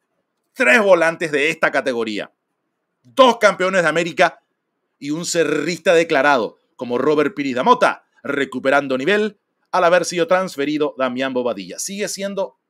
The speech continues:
este el equipo titular para mí de Cerro Porteño, el que debería ser titular y el que debería intentar mantener para que encuentren la solidez como equipo, como conjunto colectivo. No hacerlo para mí es un error.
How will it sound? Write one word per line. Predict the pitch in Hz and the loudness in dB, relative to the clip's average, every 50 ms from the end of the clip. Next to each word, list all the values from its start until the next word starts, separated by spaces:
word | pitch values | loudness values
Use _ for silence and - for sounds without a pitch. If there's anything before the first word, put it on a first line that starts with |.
| _ _ | _ _
este | 180 196 202 196 196 - 202 190 | -4 -4 -4 -4 -4 -8 -10 -8
el | 175 160 | -6 -6
equipo | 147 151 156 - 151 165 | -6 -6 -10 -10 -10 -10
titular | 165 165 160 - 147 120 123 139 143 139 | -10 -10 -10 -10 -8 -2 -2 -2 -2 -2
para | - 147 139 131 | -2 -2 -2 -2
mí | 113 117 135 147 131 120 | -4 -6 -10 -12 -10 -12
de | 123 113 | -12 -10
Cerro | - 127 123 127 107 | -8 -6 -6 -6 -8
Porteño, | 123 110 - 117 123 127 | -8 -10 -10 -12 -12 -10
el | 135 143 127 | -12 -12 -8
que | - 165 | -8 -6
debería | 160 165 165 180 196 214 208 175 | -4 -4 -4 -4 -2 -2 -2 -2
ser | - 190 180 165 | 0 -2 -4 -4
titular | - 175 - 160 135 127 135 147 143 - _ _ _ _ _ _ _ _ _ _ | -6 -12 -12 -10 -2 2 2 2 2 -2 _ _ _ _ _ _ _ _ _ _
y | - 147 | -14 -14
el | 139 - | -12 -10
que | 151 147 | -8 -8
debería | 143 143 156 165 190 196 | -6 -6 -6 -6 -6 -6
intentar | 196 196 190 175 147 143 - 185 185 190 | -6 -6 -6 -8 -8 -2 -2 0 0 2
mantener | 185 185 180 175 - 151 143 151 175 185 185 175 | 0 -2 -4 -2 -2 -2 2 2 2 2 2 2
para | - 170 156 147 | 0 0 0 0
que | 135 147 | -4 -6
encuentren | 139 131 127 131 156 175 180 170 170 165 170 160 | -6 -6 -8 -6 -6 -6 -6 -4 -6 -6 -4 -2
la | 156 147 | -2 -4
solidez | 139 - - 156 143 135 135 160 170 160 - - - _ _ _ _ _ _ _ _ _ _ _ _ _ _ _ | -4 -4 -8 -8 -8 -4 -2 -2 -2 -2 -4 -10 -12 _ _ _ _ _ _ _ _ _ _ _ _ _ _ _
como | - 123 127 127 | -10 -6 -6 -6
equipo, | 127 - 170 180 - - 131 104 | -6 -8 -10 -10 -6 -4 -6 -4
como | - 127 127 127 123 | -4 -6 -6 -6 -6
conjunto | 139 127 110 104 - - 180 170 151 - - 131 - | -6 -10 -10 -12 -12 -10 -10 -10 -6 -6 -6 -4 -2
colectivo. | 135 123 120 117 - - 170 143 123 90 85 - _ _ _ _ _ _ _ _ _ _ _ _ _ _ _ _ _ _ _ _ _ _ _ _ _ _ _ _ _ _ _ _ _ _ _ _ _ _ _ | -2 -4 -4 -6 -6 -8 -6 -4 -4 -4 -6 -10 _ _ _ _ _ _ _ _ _ _ _ _ _ _ _ _ _ _ _ _ _ _ _ _ _ _ _ _ _ _ _ _ _ _ _ _ _ _ _
No | - 180 233 254 247 | -6 2 4 4 4
hacerlo | 196 - - 254 277 254 214 160 123 - | 4 4 6 6 6 8 6 4 4 4
para | 160 151 135 | 2 2 2
mí | 143 165 175 | 0 0 -4
es | 160 - | -4 -4
un | 170 143 | -4 -2
error. | 139 120 107 101 82 80 - | -2 -2 -2 -4 -8 -10 -16